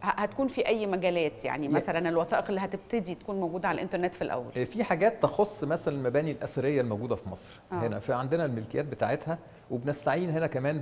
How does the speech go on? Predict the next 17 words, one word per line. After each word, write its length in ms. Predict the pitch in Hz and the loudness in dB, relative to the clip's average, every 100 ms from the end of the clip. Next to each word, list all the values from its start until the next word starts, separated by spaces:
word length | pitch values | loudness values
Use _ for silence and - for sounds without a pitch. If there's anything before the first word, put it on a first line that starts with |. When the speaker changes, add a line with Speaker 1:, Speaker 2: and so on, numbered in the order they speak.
| 117 | -2
Speaker 2:
ببعض 680 | 107 107 107 107 147 117 107 | -2 0 2 6 6 4 -2
الرسومات 840 | 98 95 95 95 107 - 123 127 - - | -2 -2 0 0 -2 -4 -2 -2 -4 -8
اللي 280 | 110 104 101 | -6 -4 -2
موجودة 380 | 104 104 120 110 | -2 -2 -2 -2
ليها 220 | 110 127 | 0 0
والتصميمات، 680 | 110 - - 117 104 123 139 - - - | -2 -4 -8 -6 -2 -2 -2 -12 -20 -12
بحيث 320 | 120 - 156 | -6 -2 0
عندنا 240 | 131 127 147 | 0 -2 -2
زي 120 | 143 | -2
القاهرة 280 | 151 147 170 | -2 0 -2
الخديوية 520 | - 160 156 180 120 | 0 -2 0 0 0
مثلا. 300 | 110 - 214 | -4 -6 -4
Speaker 1:
مم. 200 | 202 180 156 | -4 -4 -6
Speaker 2:
القاهرة 260 | 147 139 | -6 -2
الخديوية 280 | 151 143 160 | -2 0 0
ده 100 | 143 | 0
كنز، 340 | 117 156 170 | 0 0 0